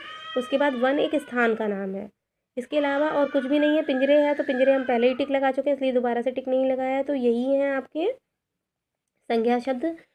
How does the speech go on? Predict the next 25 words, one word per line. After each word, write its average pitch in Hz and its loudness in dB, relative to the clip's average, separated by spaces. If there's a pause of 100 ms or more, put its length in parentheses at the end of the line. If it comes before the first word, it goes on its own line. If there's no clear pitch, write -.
(140)
तो 254 -4
तीनों 262 2
को 262 -2
हमने 262 0
यहाँ 240 2
लिख 240 0
दिया, 269 0
पिंजरे, 254 2
चिड़िया, 247 -2
वन। 254 -2 (2000)
फिर 269 -4
यहाँ 294 0
पीछे 294 -4
देखिए, 302 -2 (1400)
आप 247 -8
देख 269 -2
सकते 294 -2
हैं 320 0 (400)
यहाँ 269 0
पर 311 0
निर 285 2
उपसर्ग 294 0
लगा 233 2
करके 226 -2
आपको 320 -2